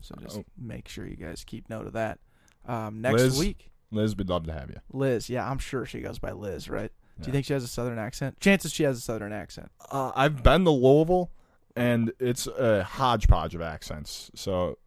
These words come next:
Speaker 2: there's Midwestern, there's
Speaker 1: It's a melting pot over there.
Speaker 2: Yeah, it's, it's weird. Accents are weird there, so I, I can't say. I, no, I read today she's from Indiana.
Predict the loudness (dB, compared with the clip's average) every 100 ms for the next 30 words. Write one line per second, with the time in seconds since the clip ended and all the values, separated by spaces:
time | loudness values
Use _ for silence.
0 | _ _ -10 -6 -2 0 0 0 -2 0
1 | 0 2 0 -2 -6 -10 -14 -10 -2 0
2 | 0 -2 -4 -4 -4 -6 -6 -2 0 0
3 | -2 -6 -8 -14 -14 -8 -2 0 0 0
4 | -2 -4 -2 -4 -4 -6 -6 -6 -10 -12
5 | -8 -8 -8 -12 _ _ -10 -10 -4 -4
6 | -4 -10 -20 -12 -10 -8 -12 -12 -14 -14
7 | _ _ _ _ _ _ _ -2 -2 -2
8 | -2 0 2 0 0 0 -2 -6 -6 -4
9 | -4 -6 -8